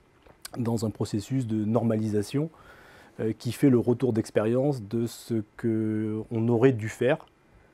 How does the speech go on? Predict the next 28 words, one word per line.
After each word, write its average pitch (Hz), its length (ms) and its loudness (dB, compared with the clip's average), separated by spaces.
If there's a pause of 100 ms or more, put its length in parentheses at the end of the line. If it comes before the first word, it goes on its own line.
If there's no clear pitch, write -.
(420)
euh, 110 100 -8
sans 120 180 -4
pour 123 160 -4
autant 131 200 2
s'intéresser 113 460 0
fondamentalement 117 800 0
à 110 60 -4
ce - 140 -12
qu'ils 107 360 -6
ont 98 60 -4
fait 127 240 0
pour, 101 340 -6
euh, 101 160 -4 (100)
pour 101 160 -6
éviter 104 260 -6
le 101 60 -6
pire. - 300 -10 (420)
Ça, - 140 -2
je - 100 -4
pense 131 160 -4
que 120 100 -6
c'est - 140 -6
un, 98 380 -6
un 101 60 -8
formidable, 113 640 -2
euh, 101 160 -4 (140)
enseignement, 107 580 -6 (640)
euh, 113 300 -14